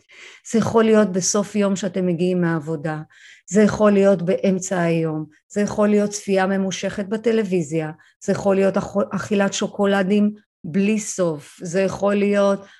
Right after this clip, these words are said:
העוגה הזאת שאני עוברת דרך העבודה, עבדתי קשה, לא היה לי כיף עם הבוס, אני שונא את העבודה הזאת,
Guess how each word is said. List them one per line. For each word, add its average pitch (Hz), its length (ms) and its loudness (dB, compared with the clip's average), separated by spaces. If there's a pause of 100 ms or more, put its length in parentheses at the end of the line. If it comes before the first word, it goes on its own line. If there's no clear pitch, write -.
העוגה 190 680 0
הזאת 202 440 -2
שאני 196 340 -4
עוברת 185 480 0
דרך 190 360 -4
העבודה, 180 340 -2
עבדתי 185 340 -6
קשה, 254 520 2
לא 220 100 4
היה 175 80 4
לי 175 160 2
כיף 180 180 -4
עם 175 160 -4
הבוס, 220 440 -2
אני 175 160 0
שונא 185 440 -4
את 208 120 -4
העבודה 226 460 -2
הזאת, 220 320 -4